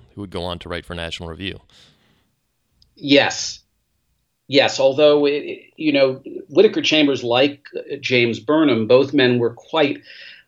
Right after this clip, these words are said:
Speaker 2: cynical. Um, they, neither one of them believed that, uh, the American people or the, had the will to defeat, uh, communism,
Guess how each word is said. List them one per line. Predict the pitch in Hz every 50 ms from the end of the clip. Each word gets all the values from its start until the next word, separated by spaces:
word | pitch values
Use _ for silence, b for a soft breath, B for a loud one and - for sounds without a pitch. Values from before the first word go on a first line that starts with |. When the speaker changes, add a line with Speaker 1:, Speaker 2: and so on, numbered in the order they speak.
| B _
Speaker 2:
cynical. | - - - - - 277 247 180 - - - - - _ _ _ _ _ -
Um, | - 135 131 127 127 123 123 123 123 123 120 120 117 117 117 117 120 123 120 - 127 123
they, | 131 127 127 127 127 113
neither | 127 127 139 156 147 143 135
one | 123 127 139 147
of | 156 139 113
them | 120 113 110 104
believed | 110 107 107 107 107 104 101 104 104 - - - - - 101 95
that, | 110 113 110 107 107 104 98 - - - - -
uh, | - 107 104 104 104 101 101 101 98 - b b b b b b b b b b _ -
the | 117 104 117 120 113 107
American | 101 104 127 135 131 123 - 107 107 101
people | 101 - - 143 143 - 123 110 107 104 98 101
or | 98 101 101 98
the, | 95 - - -
had | - - 127 120 110 110
the | - 101
will | 98 101 110 127 143 143 127 113 107 95 92 - -
to | - - - 123 113 104 104 98 95
defeat, | - - - - - 120 104 98 - - - _ _ _ _ _ _ _ _ _ _ _ -
uh, | - 120 110 104 101 98 - - _ _ _ _ _ _ -
communism, | - - 139 120 110 110 107 101 95 92 92 101 104 110 123 127 131